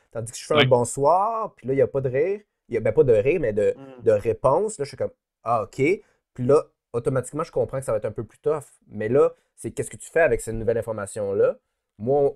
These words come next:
Speaker 1: moi, de mon côté, ce que j'ai compris, c'est que quand je fais le bonsoir, là, je peux faire comme, « Non, non,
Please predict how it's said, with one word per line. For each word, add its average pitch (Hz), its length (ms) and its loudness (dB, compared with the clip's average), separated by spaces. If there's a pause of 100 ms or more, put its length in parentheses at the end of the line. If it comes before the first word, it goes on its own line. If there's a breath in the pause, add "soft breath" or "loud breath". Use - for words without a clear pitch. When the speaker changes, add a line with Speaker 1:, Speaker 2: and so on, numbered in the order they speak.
Speaker 1:
moi, 151 160 6
de 156 60 6
mon 135 160 4
côté, 139 220 -2
ce - 40 -10
que 123 100 -6
j'ai 110 120 -8
compris, 117 280 -6
c'est 113 140 -10
que 101 60 -16
quand 135 100 -6
je 131 60 -12
fais 139 80 0
le 117 100 2
bonsoir, 143 720 -2 (400)
là, 131 80 -4
je 147 80 -2
peux 131 80 -10
faire 117 140 -6
comme, « 104 160 -4 (200)
Non, 123 120 -6
non, 113 100 -6